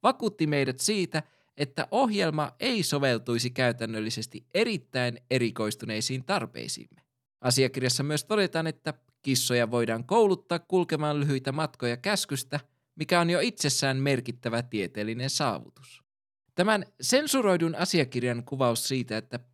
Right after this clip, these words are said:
projekti ei ollut täysin epäonnistunut täsmää Bob Wallisin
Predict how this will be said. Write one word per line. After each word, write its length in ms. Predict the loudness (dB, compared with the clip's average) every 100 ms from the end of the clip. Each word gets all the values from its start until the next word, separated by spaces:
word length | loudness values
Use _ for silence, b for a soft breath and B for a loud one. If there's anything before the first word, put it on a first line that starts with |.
| _
projekti 380 | -4 -2 -2 -2
ei 120 | 0
ollut 320 | 2 0 -4 -2
täysin 420 | 2 2 2 -2
epäonnistunut 840 | -4 -2 -2 -2 -4 -6 -6 -6 -8 _
täsmää 580 | -2 0 0 -2 -2 -2
Bob 340 | 0 2 2 -2 0
Wallisin 540 | 2 4 2 -2 -8